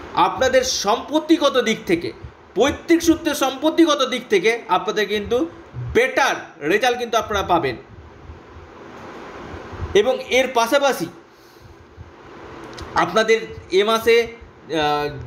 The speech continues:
লটারি থেকে কিন্তু আপনারা অর্থ কিন্তু পাওয়ার, তবে আপনার যা রাশিচক্রে লটারির যোগ আছে কিনা সেটা কিন্তু দেখা একান্তই দরকার। সেলফ প্রফেশনের সাথে যারা আছে তারা কিন্তু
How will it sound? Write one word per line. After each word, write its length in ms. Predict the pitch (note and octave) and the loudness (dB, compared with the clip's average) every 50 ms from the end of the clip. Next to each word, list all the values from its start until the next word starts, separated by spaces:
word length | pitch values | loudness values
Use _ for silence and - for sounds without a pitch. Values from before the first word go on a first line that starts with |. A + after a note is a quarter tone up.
| C3 | 2
লটারি 420 | D3+ D#3+ F#3 G#3 - A#3+ A#3+ B3 A#3+ | 4 4 4 4 4 2 0 0 2
থেকে 280 | A#3+ B3 A#3+ A#3+ A#3 | 2 0 2 2 0
কিন্তু 220 | A3 A3+ A3 G3+ A3 | -2 -2 0 0 0
আপনারা 320 | G3+ G3+ G3+ A3 G#3 F#3 | 0 0 0 0 0 2
অর্থ 280 | F3 F3+ F#3 F3 F3+ G#3+ | 2 0 0 -2 -2 -2
কিন্তু 260 | G3+ G3+ G3+ F3+ F3+ | -2 -2 -2 -2 0
পাওয়ার, 280 | E3+ G3 F#3 E3 D3+ D3 D3 - - - - - - - | 2 4 4 4 4 2 -2 -4 -8 -12 -14 -16 -6 0
তবে 180 | - E3+ G3+ G3 | 0 2 2 2
আপনার 460 | E3+ F#3 G3 - - B3 B3 A3+ F3 | 2 2 0 2 2 2 2 2 2
যা 160 | E3+ F#3 F3 | 2 2 4
রাশিচক্রে 540 | E3+ E3 F3 E3+ A3 G#3 A#3 A#3 A3 A3 A3 | 4 4 4 2 0 0 0 0 2 2 2
লটারির 420 | F#3 F3+ F3+ F3+ G3 G#3+ G3+ F3+ | 4 4 2 2 0 -2 -2 -2
যোগ 200 | D#3+ E3 F#3+ E3+ | 0 0 0 2
আছে 240 | D#3 D#3+ E3+ E3+ G3 | 2 0 0 0 -2
কিনা 220 | F3+ F#3+ F#3+ F#3 F3 | -4 -4 -2 -4 -4
সেটা 240 | - F#3 E3+ F3+ | -4 -2 -2 0
কিন্তু 200 | E3+ F3 E3+ E3+ | 0 0 0 0
দেখা 320 | E3 D#3 D3+ D#3 D#3+ E3 D#3+ E3 - - - - - - - | 0 0 0 0 0 0 -2 -2 -6 -14 -18 -20 -20 -12 -6
একান্তই 380 | - D#3 E3 F3 F3 E3 E3 D#3 | -6 -4 -2 0 2 4 4 4
দরকার। 340 | C3+ C#3+ C3 - - B2 A2+ - - - - - - - | 4 2 0 0 -2 -4 -4 -6 -10 -16 -20 -20 -20 -16
সেলফ 320 | - - - B3 B3+ B3+ - | -8 -2 2 2 2 2 2
প্রফেশনের 480 | - G#3 F#3+ - A#3+ A#3 C4 B3 A#3+ A#3+ | 0 0 2 2 2 2 2 0 0 0
সাথে 280 | A3+ A#3 A3+ A3 G#3+ G3 | 0 -2 -2 0 0 2
যারা 240 | - F#3+ F3+ F3 | 2 2 2 4
আছে 420 | E3 D#3+ D3+ C#3+ C3 - C#3+ B2 - - - - - - - - - - - | 4 4 4 2 2 -2 -4 -8 -8 -10 -14 -20 -20 -20 -20 -20 -20 -6 -2
তারা 280 | - E3+ F3+ G#3 A3+ A3+ | 2 2 4 4 2 2
কিন্তু 480 | G#3 A#3 A3+ G#3+ A3 A3+ A3+ A#3 A3+ | 0 -2 -2 -2 -2 -2 0 0 -2